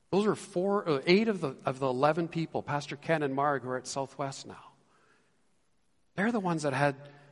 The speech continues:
just came to God and prayed and trusted God. And they look around on a Sunday morning. You know what? Can you, I think, uh, Bob's probably in the kitchen. <laughs> But can you, those of you who are part of that eleven,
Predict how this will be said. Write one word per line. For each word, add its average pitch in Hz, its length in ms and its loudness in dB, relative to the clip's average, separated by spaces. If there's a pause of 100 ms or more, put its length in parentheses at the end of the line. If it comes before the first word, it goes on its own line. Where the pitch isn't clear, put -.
(180)
just - 180 -4
came 208 200 4
to 190 60 2
God 220 360 -4
and 143 180 -4
prayed 254 680 -6 (840)
and - 100 -18
trusted - 540 -10
God. 233 420 -6 (600)
And 196 100 -2
they 277 80 0
look 247 240 0
around 185 260 2
on 185 120 2
a 180 40 0
Sunday 196 320 -2
morning. 226 480 -4 (640)
You 233 80 -2
know 262 60 -2
what? 302 200 -6 (480)
Can - 140 0
you, 370 300 6 (320)
I - 60 -4
think, - 340 -2
uh, 131 120 -8 (140)
Bob's 185 320 2
probably 175 320 4
in 165 80 2
the 165 80 -2
kitchen. 131 440 -6 (220)
<laughs> 147 200 2 (920)
But - 120 -4
can 226 160 0
you, 320 180 4
those 254 260 2
of 202 220 -4
you 175 220 2
who 160 120 0
are 151 60 0
part 151 260 0
of 143 60 -4
that 143 60 2
eleven, 113 420 0